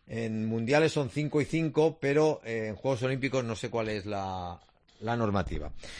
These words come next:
Bueno, vamos a analizar cómo está la plantilla en estos momentos del Real Club Deportivo Español. Ya saben que voy, yo voy a contar a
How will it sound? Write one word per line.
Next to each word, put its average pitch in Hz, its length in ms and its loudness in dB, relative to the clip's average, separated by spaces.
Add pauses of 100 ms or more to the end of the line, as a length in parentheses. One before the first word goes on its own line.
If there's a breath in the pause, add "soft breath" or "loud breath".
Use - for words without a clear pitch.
(280 loud breath)
Bueno, 156 180 10
vamos 185 280 10
a 180 260 12
analizar 160 480 8
cómo 160 220 6
está 127 760 6 (880)
la 127 140 2
plantilla 127 400 6
en 151 60 6
estos 139 200 2
momentos 131 440 2
del 110 420 4
Real 117 180 4
Club 123 140 2
Deportivo 113 380 2
Español. 147 580 -2 (2000 soft breath)
Ya 110 520 0
saben 156 280 8
que 123 640 6
voy, 147 320 4
yo 143 100 8
voy 180 80 12
a 156 60 8
contar 147 340 8
a 110 480 6